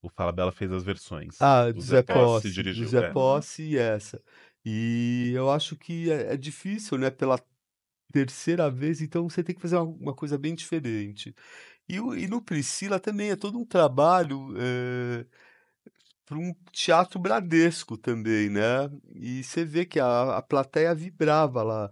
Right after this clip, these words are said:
Speaker 2: Eu até fiquei, desculpa, Gianecchini, mas até o Gia-, quando o Gianecchini entrava, tinha uma certa comoção, né, na entrada dele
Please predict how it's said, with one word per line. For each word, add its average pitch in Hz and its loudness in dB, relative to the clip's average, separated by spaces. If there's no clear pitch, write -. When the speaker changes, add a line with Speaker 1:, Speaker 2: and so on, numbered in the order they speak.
Speaker 2:
Eu 127 -2
até 165 0
fiquei, 202 -8
desculpa, 160 -4
Gianecchini, 127 -4
mas 135 0
até 139 2
o 143 -4
Gia-, 143 0
quando 165 -2
o 143 -8
Gianecchini 160 -2
entrava, 143 0
tinha - -2
uma 135 2
certa 139 -2
comoção, 127 -2
né, 110 0
na 120 -2
entrada 110 -2
dele 127 -2